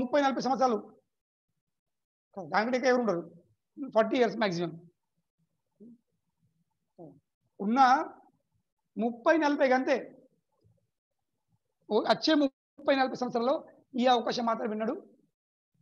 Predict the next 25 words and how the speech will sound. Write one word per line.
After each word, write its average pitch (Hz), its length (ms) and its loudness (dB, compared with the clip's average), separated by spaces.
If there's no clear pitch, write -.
రాదు. 165 260 -6
మనం 196 180 -2
స్థిరంగా 233 340 -4
కూర్చుండి 214 300 -4
వినలేము. 185 280 -4
So 277 80 4
ఎవరైతే 320 300 6
చెప్పిన 254 200 2
విషయం 285 180 2
ఏంటంటే, 254 200 2
ఎవరైతే 285 280 4
దీన్ని 339 200 8
విలువ 269 180 4
అర్థం 294 180 2
చేసుకుంటారో 254 320 2
వాళ్ళు 214 160 0
ఏమి 277 100 0
ఇస్తారు, 302 200 -2
దీనిది 247 220 2
లాభం 240 260 4
వాళ్ళకు 254 260 2
పొందుతుంది. 208 360 -4
కానీ 339 200 -2
విలువ 240 220 4
తెలుసుకోకపోతే 285 460 4